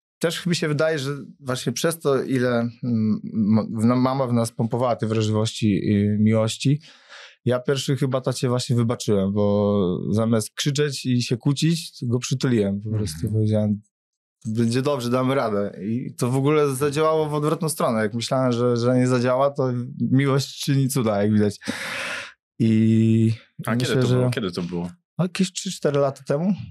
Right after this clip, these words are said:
Speaker 2: Okej, czyli
Speaker 1: Pierwszy
Speaker 2: trochę
Speaker 1: raz,
Speaker 2: trzeba
Speaker 1: bo
Speaker 2: było
Speaker 1: nigdy nie
Speaker 2: poczekać.
Speaker 1: słuchał, nigdy nie słuchał, wiesz, nie, nie, nic, to nie, <laughs> uparciuch taki właśnie, ja chyba po nim mam ten upór. E, i, i w którymś momencie po prostu, mm, się udało,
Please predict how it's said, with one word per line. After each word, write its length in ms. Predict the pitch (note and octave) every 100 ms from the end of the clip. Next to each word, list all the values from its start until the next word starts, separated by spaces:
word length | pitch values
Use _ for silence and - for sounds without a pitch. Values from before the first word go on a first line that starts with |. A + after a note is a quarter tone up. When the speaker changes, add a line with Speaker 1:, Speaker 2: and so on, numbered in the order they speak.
| - _ F2+
Speaker 2:
Okej, 220 | - F2+
czyli 60 |
Speaker 1:
Pierwszy 220 | F2 B2+ B2
Speaker 2:
trochę 140 | C3+
Speaker 1:
raz, 80 | B2
Speaker 2:
trzeba 120 | C#3+
Speaker 1:
bo 40 | F#3+
Speaker 2:
było 100 | -
Speaker 1:
nigdy 60 |
nie 60 | G3
Speaker 2:
poczekać. 140 | F#3 G#3
Speaker 1:
słuchał, 200 | F3 C3+
nigdy 280 | C3+ D3+ D#3
nie 100 | D#3
słuchał, 380 | D3 D#3+ D#3+ D3+
wiesz, 200 | D3+ C#3+
nie, 60 | D3+
nie, 440 | D3+ F3 G3+ A3
nic, 200 | G3 G#3+ F3+ D#3 D#3+
to 60 | D3+
nie, 500 | C#3+ D#3+ F3+ D#3 C#3
<laughs> 40 | - C#3
uparciuch 500 | B2 C#3 C3 C3 A#2
taki 260 | B2 A#2+
właśnie, 260 | A2+ A2+ A#2
ja 100 | G#2+
chyba 180 | A#2+ A2
po 140 | A#2
nim 80 | A2
mam 160 | G2+ F#2
ten 280 | F#2 F#2+ D2 C#2+
upór. 280 | F#2+ G2 - - - - - - -
E, 40 | G#2 G2 G2 G2 -
i, 440 | G#2+ A2 A2+ A2+ A2+ A2 -
i 40 | C3
w 40 |
którymś 280 | - A#2+ A2+
momencie 300 | A#2+ A#2 A#2+
po 140 | A2 G#2+
prostu, 460 | A#2 - A#2+ A2 G#2 _ A#2+
mm, 600 | A2 G#2+ G#2+ G#2+ G#2 G2+
się 160 | -
udało, 400 | G#2 G#2 F#2 F#2+